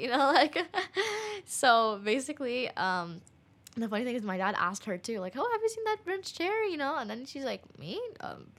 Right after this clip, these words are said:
no. Uh, I didn't see no French chair." <laughs> Like, <laughs> and so now it's kind of, like, something I laugh at and stuff and tell the story. But yeah, w-, cleaning and stuff, it made me feel like that,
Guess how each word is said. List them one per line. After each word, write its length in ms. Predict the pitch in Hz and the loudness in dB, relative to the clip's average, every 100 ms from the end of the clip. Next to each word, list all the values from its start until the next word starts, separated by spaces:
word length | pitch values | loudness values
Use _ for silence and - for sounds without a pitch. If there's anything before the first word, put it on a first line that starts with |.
| - - | -18 -12
no. 460 | 165 151 143 233 370 _ - | -8 -6 -6 -8 -10 _ -16
Uh, 120 | 339 | -12
I 360 | 466 466 415 370 | -8 -6 -4 -6
didn't 200 | 370 523 | -8 -10
see 180 | - 403 | -6 -4
no 180 | 339 226 | -4 -4
French 380 | 302 339 - | -6 -6 -8
chair." 220 | - 359 440 494 | -4 -2 -2 -2
<laughs> 140 | 508 | -2
Like, 260 | 339 392 539 480 508 539 - 587 - | 0 0 0 -4 -4 -6 0 0 0
<laughs> 580 | - - - - - - | -8 -18 -18 -20 -20 -4
and 200 | 262 262 | -2 0
so 280 | 277 240 | 4 4
now 280 | 208 196 202 | 4 6 6
it's 100 | 247 | 4
kind 160 | 277 220 | 2 2
of, 100 | 226 | 2
like, 160 | 214 | 0
something 260 | 226 208 190 | 0 -4 0
I 80 | 170 | 0
laugh 320 | 139 139 165 | 4 4 4
at 220 | 156 151 | 2 2
and 120 | 165 | 0
stuff 220 | 185 170 175 | -2 -2 -2
and 100 | 185 | -4
tell 120 | 160 | -4
the 100 | 170 | -4
story. 240 | - 165 | -2 0
But 140 | 175 175 | 0 6
yeah, 300 | 214 92 - | 8 8 4
w-, 280 | 202 202 196 | -2 -2 -2
cleaning 500 | - 330 330 269 262 | 0 2 4 4 4
and 140 | 240 277 | 0 0
stuff, 360 | 262 294 359 - 440 - - - | 6 8 8 4 -10 -10 -16 -2
it 160 | 247 | 0
made 300 | 240 220 226 | 4 4 4
me 180 | 214 233 | 2 0
feel 380 | 240 214 202 196 | -2 0 4 4
like 260 | 165 - 185 | 4 0 -2
that, 280 | 78 76 | -2 -2